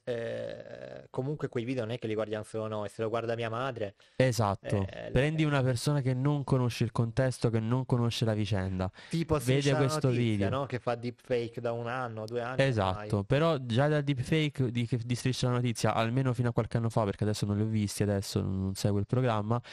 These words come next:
Speaker 2: però si vedeva, c'è anche mia mamma, tua nonna, poteva arrivarci che non era, non era vero, perché un po' i difetti, eh,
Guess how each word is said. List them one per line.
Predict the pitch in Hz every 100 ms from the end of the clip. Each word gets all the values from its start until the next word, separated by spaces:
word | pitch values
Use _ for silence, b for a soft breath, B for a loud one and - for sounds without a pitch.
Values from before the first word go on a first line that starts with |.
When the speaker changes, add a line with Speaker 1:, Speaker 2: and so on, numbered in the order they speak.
| B B
Speaker 2:
però | - 131 113 - _ _ _ -
si | - 107
vedeva, | 107 110 101
c'è | 98 107
anche | 104 -
mia | 104 104
mamma, | 104 101 98 98 -
tua | -
nonna, | 104 101 95 98 92 b b b b
poteva | - 104 107
arrivarci | 104 120 107 98 - 107
che | 98
non | 95
era, | 95 92
non | 107 101
era | 101 101
vero, | 110 98
perché | 95 -
un | 101
po' | - 104 104 101
i | 98 101
difetti, | 101 104 110 104 98 - - 107 101
eh, | 98 113 92